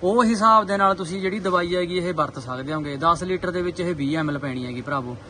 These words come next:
ਤੇ ਤੁਸੀਂ ਜ਼ਰੂਰ ਇਹ ਆਪਦੇ ਉੱਤੇ ਰੱਖੋ ਲਿਆ ਕੇ, ਜਦੋਂ ਵੀ ਆਉਂਦੇ ਨੇ ਚਿੱਚੜ, ਤਾਂ ਇਹ ਸਪਰੇਅ ਕਰ ਦਿਆ ਕਰੋ, ਤੇ ਜਲਦੀ ਦੁਬਾਰਾ ਚਿੱਚੜ ਵੀ ਨਹੀਂ ਆਉਂਦਾ ਹੈਗਾ,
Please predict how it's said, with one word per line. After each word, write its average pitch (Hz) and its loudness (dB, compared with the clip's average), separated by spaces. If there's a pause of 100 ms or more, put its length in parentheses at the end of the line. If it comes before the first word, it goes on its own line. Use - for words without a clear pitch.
(300)
ਤੇ 151 -4
ਤੁਸੀਂ 170 -2
ਜ਼ਰੂਰ 180 2
ਇਹ 202 0
ਆਪਦੇ 180 2
ਉੱਤੇ 185 -2
ਰੱਖੋ 160 -2
ਲਿਆ 185 2
ਕੇ, 185 -2 (340)
ਜਦੋਂ 180 0
ਵੀ 220 0
ਆਉਂਦੇ 196 0
ਨੇ 185 0
ਚਿੱਚੜ, 180 2 (340)
ਤਾਂ 185 6
ਇਹ 208 2
ਸਪਰੇਅ 196 0
ਕਰ 196 6
ਦਿਆ 170 4
ਕਰੋ, 123 -6 (640)
ਤੇ 165 -4
ਜਲਦੀ 175 2
ਦੁਬਾਰਾ 180 6
ਚਿੱਚੜ 175 -2
ਵੀ 202 0
ਨਹੀਂ 208 2
ਆਉਂਦਾ 180 4
ਹੈਗਾ, 180 2